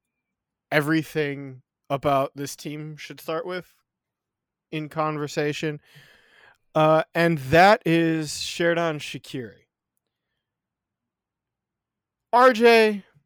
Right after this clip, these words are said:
if you look at Shaqiri's numbers over the course of the season,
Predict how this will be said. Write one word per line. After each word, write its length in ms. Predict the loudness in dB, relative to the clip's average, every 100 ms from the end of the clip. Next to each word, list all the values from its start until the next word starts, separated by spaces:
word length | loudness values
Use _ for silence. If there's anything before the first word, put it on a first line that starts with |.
| _ _ _
if 220 | -8 -2
you 160 | -2 0
look 160 | 0
at 120 | -2 -6 _ _ -14
Shaqiri's 760 | -8 -8 -8 -2 0 0 -2 -6
numbers 840 | -8 -10 -12 -18 -20 -20 -20 -20 _
over 240 | -8 -6 -8
the 120 | -10
course 400 | -10 -8 -8 -10
of 120 | -12
the 80 | -14
season, 580 | -14 -14 -10 -10 -12